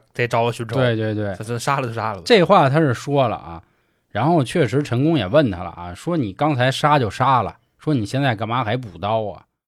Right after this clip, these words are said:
Speaker 2: 我觉得这里虽然曹操说那句话啊，就是“宁叫我负天下人，休叫天下人负我”，我觉得也是给自己找一台阶儿。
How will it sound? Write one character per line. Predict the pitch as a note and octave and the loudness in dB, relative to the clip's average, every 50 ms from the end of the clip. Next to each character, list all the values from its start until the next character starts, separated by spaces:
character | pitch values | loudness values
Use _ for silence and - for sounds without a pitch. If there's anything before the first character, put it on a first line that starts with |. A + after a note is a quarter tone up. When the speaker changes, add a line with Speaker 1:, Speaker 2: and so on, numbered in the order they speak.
| _ _ _ _ _ _ _ _ | _ _ _ _ _ _ _ _
Speaker 2:
我 | A2+ A2+ A2 G#2 | -8 -6 -4 -2
觉 | G#2 A#2 | 0 0
得 | D3+ F#3 | 0 2
这 | F#3 F#3+ F3 B2 | 2 2 2 2
里 | G#2 F#2 | 0 -2
虽 | - - C#3+ | -2 2 2
然 | D3 D3 C#3+ | 4 4 2
曹 | C3+ - A#2 A#2+ | 2 0 0 2
操 | C3+ C3+ C3 | 2 2 0
说 | - - C3+ | 0 -2 -2
那 | C3 C3 | -2 -2
句 | B2+ B2+ | -2 -4
话 | B2 - B2+ G2 - - | -2 -2 -2 -4 -4 -6
啊， | - F2+ | -12 -14
就 | - - F#2+ | -10 -8 -8
是 | F#2+ F#2+ F#2 F2+ - - _ _ _ _ _ _ _ | -6 -6 -8 -8 -12 -16 _ _ _ _ _ _ _
“宁 | C3 A#2+ A2 G#2+ | -2 -2 0 0
叫 | A2 G#2 | 0 0
我 | G2+ F#2+ F2+ E2+ | -2 -2 -6 -8
负 | E2+ G2 | -8 -8
天 | G2+ - A2 A2 | -6 -4 -4 -4
下 | A2 G2+ G2 | -4 -4 -6
人， | F2+ F2+ F#2+ | -8 -8 -10
休 | G2 - A2+ | -8 -6 -4
叫 | G#2+ G#2 F#2 | -4 -4 -6
天 | F2+ - G#2 G2 | -6 -6 -6 -6
下 | F#2+ F2+ | -6 -6
人 | F#2 G2 | -8 -10
负 | F#2+ G2+ G2 F#2 | -10 -12 -14 -14
我”， | - - - _ _ _ _ _ _ _ _ _ | -16 -18 -20 _ _ _ _ _ _ _ _ _
我 | - | -12
觉 | F#2 G2+ | -6 -4
得 | C3+ | -4
也 | C#3+ A2+ E2 | -2 -2 -4
是 | G#2 A#2+ | -4 -6
给 | A#2+ F#2+ F2 | -6 -6 -6
自 | F#2 A2+ | -6 -6
己 | B2+ | -6
找 | C3+ A2+ - - | -6 -6 -6 -6
一 | A#2+ | -8
台 | - - B2 B2+ | -6 -6 -6 -6
阶 | C#3+ E3 | -6 -6
儿。 | D#3+ D#3+ | -8 -8